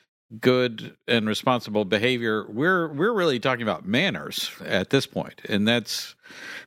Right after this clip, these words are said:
uh, if, if you don't even, the, manners are things you can sort of do by, uh, rote, uh,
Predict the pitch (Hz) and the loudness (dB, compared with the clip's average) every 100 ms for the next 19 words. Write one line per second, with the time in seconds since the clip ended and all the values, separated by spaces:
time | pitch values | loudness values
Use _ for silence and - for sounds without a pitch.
0 | - 113 110 - 117 - 127 110 131 143 | 0 2 2 2 0 0 -2 0 2 2
1 | 151 147 143 135 120 120 - 131 131 135 | 4 2 0 0 0 -2 -4 -2 0 0
2 | 143 147 208 175 143 139 160 131 147 143 | 2 4 4 2 2 0 0 0 0 0
3 | 120 - 147 113 95 131 131 127 120 92 | 0 2 2 2 0 0 2 2 0 -2
4 | 90 117 120 117 113 113 110 107 101 104 | 2 2 4 2 2 2 2 2 0 -4
5 | 113 98 123 131 127 - 147 120 113 110 | -4 4 4 4 -2 -8 -2 0 0 -2